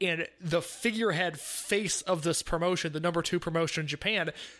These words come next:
But you could see world-class talent even here. I, it's a really special career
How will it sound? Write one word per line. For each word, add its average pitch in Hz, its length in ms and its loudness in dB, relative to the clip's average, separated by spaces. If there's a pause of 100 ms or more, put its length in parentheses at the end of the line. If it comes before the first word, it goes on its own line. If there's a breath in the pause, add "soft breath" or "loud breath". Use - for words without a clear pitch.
(140 loud breath)
But 190 140 4
you 285 160 2
could 160 180 0
see 185 280 0
world-class 165 720 2
talent 170 500 0
even 151 260 0
here. 139 440 0
I, 151 80 2
it's 214 320 2
a 247 80 2
really 254 320 0
special - 420 0
career 165 540 0